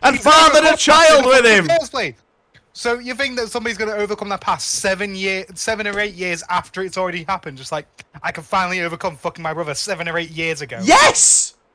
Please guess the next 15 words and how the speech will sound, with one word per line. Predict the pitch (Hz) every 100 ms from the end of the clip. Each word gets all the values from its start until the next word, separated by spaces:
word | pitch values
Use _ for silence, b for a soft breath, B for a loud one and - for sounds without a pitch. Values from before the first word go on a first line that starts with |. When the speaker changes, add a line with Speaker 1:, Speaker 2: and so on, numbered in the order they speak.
| _
Speaker 1:
Yes, | - 214 294
Speaker 2:
She | 262
Speaker 1:
of | 269
Speaker 2:
overcame | 254 - 415
it | 605
Speaker 1:
course! | 392 226
Speaker 2:
already. | 233 247 254 214 135 120 113 _ _
Speaker 1:
Of | 571 571 480
Speaker 2:
She |
overcame | 494 605 480
Speaker 1:
course! | 214 190
Speaker 2:
it | -
already. | 233 247 269 160 123 113 -
Speaker 1:
No! |
Speaker 2:
We | 659